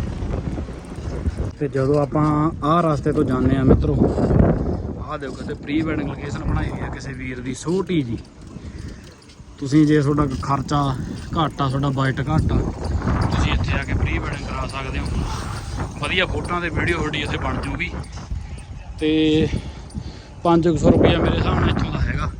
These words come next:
ਬਾਕੀ ਤੁਹਾਡੀ ਜਿੰਨੀ ਸ਼ਰਧਾ ਉਨਾ ਤੁਸੀਂ ਵੱਧ ਘੱਟ ਦੇ ਸਕਦੇ ਹੋ।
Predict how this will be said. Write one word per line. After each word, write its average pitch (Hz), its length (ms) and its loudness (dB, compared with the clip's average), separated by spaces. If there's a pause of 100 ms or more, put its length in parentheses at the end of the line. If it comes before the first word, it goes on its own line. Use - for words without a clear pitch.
(160)
ਬਾਕੀ 156 320 -2
ਤੁਹਾਡੀ 151 240 2
ਜਿੰਨੀ 147 220 4
ਸ਼ਰਧਾ 143 420 -2 (580)
ਉਨਾ 143 180 2
ਤੁਸੀਂ 135 240 0
ਵੱਧ 120 240 0
ਘੱਟ 143 200 0
ਦੇ 123 220 -2
ਸਕਦੇ 123 320 -6
ਹੋ। 139 80 -8